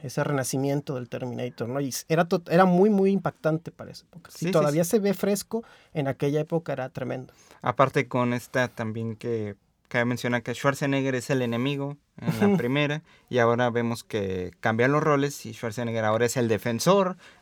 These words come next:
Speaker 2: del salvador
Speaker 1: Claro.
Speaker 2: de la humanidad.
Speaker 1: Sí, porque creo que cuando hizo la primera no era tan conocido
Speaker 2: Ajá.
Speaker 1: y podía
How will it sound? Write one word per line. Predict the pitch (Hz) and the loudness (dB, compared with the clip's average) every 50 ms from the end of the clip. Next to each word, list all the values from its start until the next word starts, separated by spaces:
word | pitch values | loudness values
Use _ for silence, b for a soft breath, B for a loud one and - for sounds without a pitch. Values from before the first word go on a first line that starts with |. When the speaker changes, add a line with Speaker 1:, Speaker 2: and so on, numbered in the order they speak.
| B | B
Speaker 2:
del | - 147 113 110 107 104 107 101 | -10 -4 -2 -2 -2 -2 -2 -2
salvador | - 117 110 104 - 147 143 | 0 0 2 6 6 8 8
Speaker 1:
Claro. | 143 135 131 | 8 8 6
Speaker 2:
de | 131 123 | 6 4
la | 113 107 | 4 2
humanidad. | 107 104 107 107 107 110 123 139 135 - - | 2 2 0 0 0 0 -2 -2 -4 -4 -8
Speaker 1:
Sí, | - - 254 262 269 | 0 2 4 4 6
porque | 220 196 185 220 202 | 4 4 4 2 2
creo | - 220 240 240 | 4 4 2 4
que | - 247 240 233 208 202 | 6 6 6 6 6 4
cuando | - 160 156 151 160 | 4 2 4 4 0
hizo | 160 - 208 | 0 0 2
la | 185 170 | 2 2
primera | 170 165 160 156 156 151 156 165 170 | 2 2 0 2 2 4 4 6 6
no | 170 165 165 160 160 165 | 6 6 6 6 6 6
era | 165 160 170 | 6 4 4
tan | 170 - 156 156 | 2 2 0 0
conocido | 160 - 170 156 143 - - - 156 156 175 196 180 - | 2 2 0 0 0 -2 -4 -4 -2 -2 -2 -4 -4 -6
Speaker 2:
Ajá. | - 107 104 - 123 - | -6 -6 -2 0 0 0
Speaker 1:
y | |
podía | 170 - 131 131 135 139 160 160 151 156 | 2 0 -4 -2 0 2 4 4 2 2